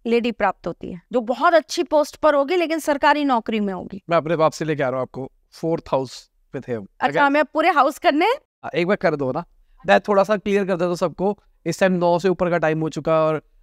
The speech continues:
Speaker 2: अ, बाहर बहुत धुंध हो रही है, तो इसलिए हम ज्यादा लंबा सेशन एक्सटेंड नहीं कर पा रहे,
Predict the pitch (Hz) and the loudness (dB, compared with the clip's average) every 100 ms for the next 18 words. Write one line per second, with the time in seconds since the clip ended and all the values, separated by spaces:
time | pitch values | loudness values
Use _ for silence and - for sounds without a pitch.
0 | _ - 127 - _ 131 123 151 156 147 | _ -4 -4 -4 _ -10 2 2 4 0
1 | 151 131 160 151 147 143 170 147 143 160 | 0 0 -2 0 0 -2 -4 -4 -6 -2
2 | 160 156 139 _ _ _ 131 151 165 160 | 0 -2 -6 _ _ _ 0 2 2 2
3 | 160 156 - - 156 - 151 139 160 143 | 2 2 -2 -4 -4 -2 -4 -2 -2 0
4 | 151 147 139 139 151 | 0 0 -2 -2 -2